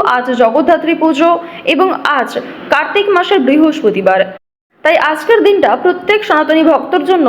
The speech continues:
ভীষণভাবে স্পেশাল হতে চলেছে। এবং আপনারা যারা মুসলিম বন্ধুগণ রয়েছেন, আপনারা অবশ্যই আপনাদের আল্লাহর নামটি কমেন্টে লিখে যাবেন এবং আপনারা যারা সনাতনী বন্ধুগণ রয়েছেন, কমেন্টে ভালোবেসে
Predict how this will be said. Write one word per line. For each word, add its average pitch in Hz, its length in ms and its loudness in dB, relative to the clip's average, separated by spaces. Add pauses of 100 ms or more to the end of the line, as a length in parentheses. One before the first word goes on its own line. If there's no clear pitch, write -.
(120)
ভীষণভাবে 339 600 2
স্পেশাল 311 440 -2
হতে 311 220 2
চলেছে। 185 440 -2 (520)
এবং 392 140 0 (100)
আপনারা 349 380 0
যারা 403 180 2 (120)
মুসলিম 381 360 0
বন্ধুগণ 294 420 2
রয়েছেন, 269 440 0 (340)
আপনারা 262 320 0
অবশ্যই 359 520 2
আপনাদের 269 260 0 (140)
আল্লাহর 294 400 0
নামটি 285 380 0
কমেন্টে 254 420 0
লিখে 220 280 0
যাবেন 302 300 2 (400)
এবং 403 200 2 (120)
আপনারা 349 320 0
যারা 330 200 2
সনাতনী 294 480 0
বন্ধুগণ 262 460 2
রয়েছেন, 254 460 2 (680)
কমেন্টে 339 420 2
ভালোবেসে 294 560 0